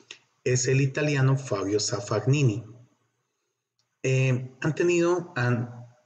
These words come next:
desarrollado este festival en Francia, Alemania, Brasil, México y ahora van para Colombia. Este festival está patrocinado,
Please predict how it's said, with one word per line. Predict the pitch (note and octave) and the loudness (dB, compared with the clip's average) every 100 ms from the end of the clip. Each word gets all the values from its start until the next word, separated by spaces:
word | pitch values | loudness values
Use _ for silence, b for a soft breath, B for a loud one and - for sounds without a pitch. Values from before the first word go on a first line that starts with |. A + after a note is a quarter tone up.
| - | -2
desarrollado | A#2 C3+ C#3 C#3 C3+ B2 | -2 2 2 4 4 2
este | B2 - | 2 0
festival | A#2 B2 - C3 A#2+ | -2 -4 0 2 2
en | A#2 A2+ | 2 0
Francia, | A#2 A#2 A#2 B2 A2+ | 0 0 2 0 0
Alemania, | G2+ G2+ G#2 G#2 G2+ | -2 -2 -4 -4 -6
Brasil, | G#2 - - G#2 G#2 | -6 -4 -2 -2 -2
México | G#2+ G#2 B2 - C3 | -4 -4 -6 0 2
y | A#2+ | 4
ahora | A#2 G#2 | 4 2
van | G#2 G2 | 0 -2
para | - G2 | -2 -2
Colombia. | - A2+ A2+ G#2 A2+ - - _ _ _ _ _ _ _ _ _ _ _ _ _ - | 2 2 4 2 -2 -10 -20 _ _ _ _ _ _ _ _ _ _ _ _ _ -6
Este | A#2+ B2 A#2 | -4 0 -2
festival | - B2+ - D#3 D3 D3+ | -2 -2 0 0 2 0
está | C#3+ - A#2 A2 A2+ - | 0 -2 -2 -2 -4 -4
patrocinado, | A#2 B2 A#2 - B2+ B2 A#2 D#3 - - - - | -4 0 0 2 2 4 2 0 -2 -12 -16 -20